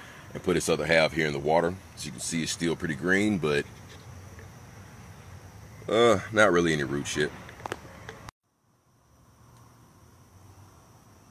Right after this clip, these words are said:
By topping the plant,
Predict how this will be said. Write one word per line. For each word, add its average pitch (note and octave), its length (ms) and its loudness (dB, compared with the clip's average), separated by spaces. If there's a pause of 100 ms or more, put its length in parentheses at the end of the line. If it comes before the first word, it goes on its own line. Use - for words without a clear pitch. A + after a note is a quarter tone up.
(880)
By D#2 300 4
topping F#2+ 480 4
the E2 80 0
plant, G2+ 360 2